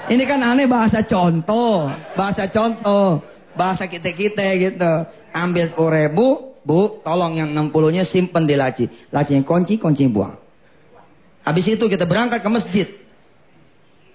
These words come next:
Istri kita paham, betul, sebaik-baiknya tempat buat beli pecel lele di mana? Di masjid.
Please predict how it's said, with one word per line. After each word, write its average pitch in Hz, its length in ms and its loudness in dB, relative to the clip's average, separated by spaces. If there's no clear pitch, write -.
Istri 220 320 0
kita 240 160 0
paham, 254 480 -4
betul, 285 560 -2
sebaik-baiknya 220 800 -2
tempat 262 320 -2
buat 208 160 -2
beli 196 160 -2
pecel 196 240 -2
lele 240 240 2
di 240 60 2
mana? 262 260 2
Di 339 160 0
masjid. 302 600 2